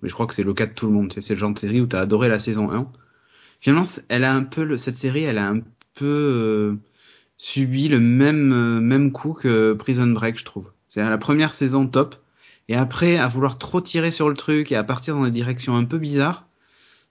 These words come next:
tu, bah, tu, tu décroches, quoi, et puis, euh, et puis ça finit mal. Euh, moi, je les ai toutes vues, les, euh, les saisons, euh, les saisons de Heroes, euh, euh, l'original.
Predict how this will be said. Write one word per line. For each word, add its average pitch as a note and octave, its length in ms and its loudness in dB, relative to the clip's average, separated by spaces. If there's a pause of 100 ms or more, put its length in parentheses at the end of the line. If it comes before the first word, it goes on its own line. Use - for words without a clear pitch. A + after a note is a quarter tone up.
(100)
tu, B2 1000 2
bah, F#2 300 2
tu, F2+ 680 -12
tu - 100 -12
décroches, A2+ 400 -2
quoi, F2+ 220 -6
et F2 40 -8
puis, F2+ 380 -10
euh, F2+ 200 -10 (260)
et - 40 -10
puis - 160 -12
ça G2 120 -8
finit G2+ 240 -2
mal. B2+ 260 2 (720)
Euh, A2 400 2 (1080)
moi, C#3 140 4
je D#3 120 -2
les D3 180 0
ai C#3+ 60 -2
toutes E3+ 180 -8
vues, D3 280 -4
les, G#2 320 0
euh, G2+ 200 -4
les G2+ 180 -6
saisons, A2 560 -8
euh, G2 220 -12 (220)
les G#2 120 -8
saisons G#2+ 240 -4
de G#2 220 0
Heroes, G2+ 440 -2
euh, G2 360 -6 (520)
euh, G2+ 140 4
l'original. A2+ 600 4